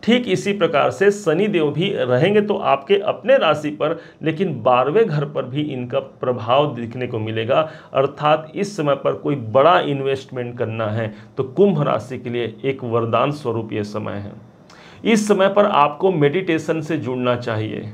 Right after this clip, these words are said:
मेरा मानना है कि यदि बारहवें घर को ये प्रदर्शित कर रहे हैं तो हम meditation से जुड़ जाएं, हम कोई ध्यान आराधना की ओर जुड़ जाएं। बारहवाँ घर हमारा यूज़ हो गया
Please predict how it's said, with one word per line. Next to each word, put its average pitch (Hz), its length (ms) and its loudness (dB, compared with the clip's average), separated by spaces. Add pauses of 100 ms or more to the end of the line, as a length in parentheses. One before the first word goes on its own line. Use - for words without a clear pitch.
(160)
मेरा 135 260 4
मानना 123 360 2
है 147 180 4
कि - 340 -4
यदि 147 140 4
बारहवें 143 440 2
घर 123 160 -2
को 147 200 -6
ये 127 120 -4
प्रदर्शित 120 520 -4
कर 127 140 4
रहे 120 160 -2
हैं 151 400 -4
तो 160 60 0
हम 165 160 2
meditation 147 640 2
से 160 200 -4
जुड़ 127 240 -2
जाएं, 110 340 -2 (140)
हम 170 160 2
कोई 185 200 2
ध्यान 143 480 0
आराधना 135 580 0
की 135 140 -6
ओर 123 160 -2
जुड़ 123 200 -2
जाएं। 156 260 2 (280)
बारहवाँ 131 440 2
घर 120 280 -2
हमारा 123 420 0
यूज़ 123 460 0
हो 110 180 -4
गया - 260 -8